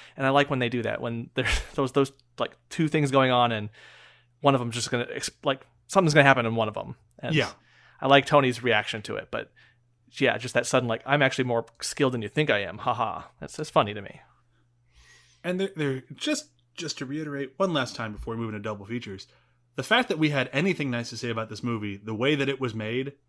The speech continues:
Speaker 2: speaks volumes to how talented Jon Favreau can be as a director, as a director.
Speaker 1: Yeah.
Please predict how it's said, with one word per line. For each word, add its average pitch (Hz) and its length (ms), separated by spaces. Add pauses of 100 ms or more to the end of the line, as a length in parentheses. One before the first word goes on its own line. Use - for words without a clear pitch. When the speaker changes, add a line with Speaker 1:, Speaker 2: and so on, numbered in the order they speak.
(220)
Speaker 2:
speaks - 420
volumes 107 840
to 110 100
how 117 200
talented 120 460
Jon 107 240
Favreau 98 380
can 98 120
be 98 140
as 90 80
a 87 40
director, 85 360 (440)
as 127 160
a 110 40
director. - 420 (800)
Speaker 1:
Yeah. 151 300